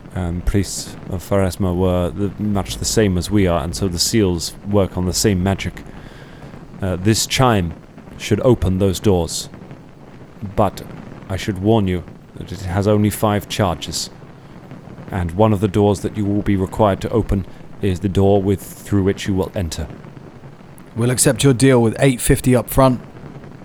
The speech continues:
Speaker 2: and we'll claim the eight fifty when we come back, second half.
Speaker 1: That is acceptable to us.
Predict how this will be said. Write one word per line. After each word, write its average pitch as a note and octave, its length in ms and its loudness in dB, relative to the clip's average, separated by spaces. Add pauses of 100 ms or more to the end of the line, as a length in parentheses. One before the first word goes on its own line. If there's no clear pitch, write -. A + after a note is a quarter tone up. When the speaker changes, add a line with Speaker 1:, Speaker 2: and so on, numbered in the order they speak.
(560)
Speaker 2:
and A2+ 100 -2
we'll A2 80 0
claim A#2+ 240 4
the A2+ 120 4
eight A#2 140 0
fifty - 280 -6
when A2 140 -2
we G#2 80 -2
come G#2+ 240 0
back, G#2 240 -2 (320)
second - 360 -6
half. G#2 280 -4 (1700)
Speaker 1:
That G2+ 200 -4
is F2+ 100 -4
acceptable F2 580 -4
to - 180 -8
us. - 240 -10